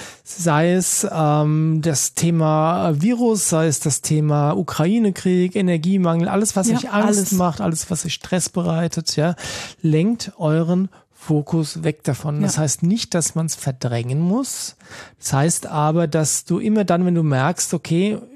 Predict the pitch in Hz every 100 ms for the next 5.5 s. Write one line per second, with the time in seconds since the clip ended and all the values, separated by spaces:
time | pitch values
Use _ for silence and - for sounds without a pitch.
0 | - - - - - 160 147 147 165 170
1 | 180 190 160 160 151 151 - 165 196 196
2 | 165 - 160 147 151 175 170 165 165 143
3 | 160 - 156 139 156 151 233 202 190 170
4 | 170 - 139 160 - 160 143 175 - 160
5 | 151 185 220 208